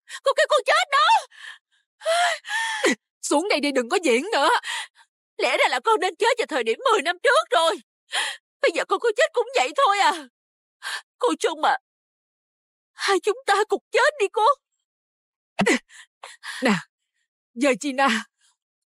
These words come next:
Speaker 2: cô, cô tưởng là tôi sẽ để cho cô chết dễ dàng như vậy sao? Cô đừng tưởng chết là xong chuyện. Cô phải sống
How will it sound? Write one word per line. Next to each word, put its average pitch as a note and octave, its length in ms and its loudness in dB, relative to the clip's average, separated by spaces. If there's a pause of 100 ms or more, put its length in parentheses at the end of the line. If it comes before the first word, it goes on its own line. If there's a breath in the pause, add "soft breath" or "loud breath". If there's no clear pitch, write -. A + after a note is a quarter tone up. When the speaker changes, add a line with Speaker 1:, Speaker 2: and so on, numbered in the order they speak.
(100)
Speaker 2:
cô, C#4 180 2 (960)
cô F4 180 0
tưởng C#4 220 0
là E4 180 0
tôi C#4+ 120 4
sẽ D4+ 120 -4
để B3 220 2
cho E4 160 -2
cô D4+ 220 2 (680)
chết G4 220 2
dễ B3+ 180 0
dàng D4 300 0
như D4 140 -6
vậy B3+ 180 0
sao? D#4+ 240 0 (360)
Cô G4 180 2
đừng A#3+ 260 -4
tưởng C#4 300 0
chết B4 200 0
là B3 100 0
xong F#4 200 0 (120)
chuyện. C4+ 240 0 (640)
Cô D#4+ 200 4
phải B3+ 160 -2
sống G4+ 200 0